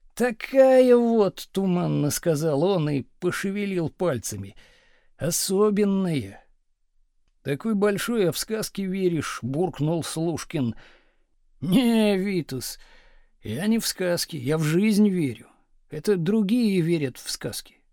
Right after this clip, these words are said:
Вот девки, что вокруг меня вьются, смотрят на меня, как на какого-то Хаттабыча. Мои бабки, хаты, тачки. Свобода моя для них какое-то лукоморье. Потому-то они на меня и вешаются,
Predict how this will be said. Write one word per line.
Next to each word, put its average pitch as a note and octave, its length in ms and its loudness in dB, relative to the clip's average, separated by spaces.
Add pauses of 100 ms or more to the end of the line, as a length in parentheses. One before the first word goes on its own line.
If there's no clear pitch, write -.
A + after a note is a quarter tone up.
(120)
Вот A3+ 260 0
девки, G3 460 -2
что - 180 -2
вокруг E3+ 360 0
меня E3+ 260 0
вьются, F3 420 -4 (200)
смотрят G#3+ 480 4
на F3 60 0
меня, G3 220 -2
как D3 200 -6
на E3 80 -4
какого-то F#3+ 400 -4
Хаттабыча. A#2+ 580 -2
Мои D#3 160 -6
бабки, D3 580 -10 (320)
хаты, E3+ 360 -6
тачки. - 500 -8 (640)
Свобода B3+ 560 4
моя A3 340 8
для C#3+ 160 -2
них A3+ 320 -4
какое-то A3 460 0 (280)
лукоморье. C4 920 0 (760)
Потому-то C4+ 540 2
они C#4 180 6
на C4+ 60 6
меня C4 280 4
и B3 200 2
вешаются, A#3 840 0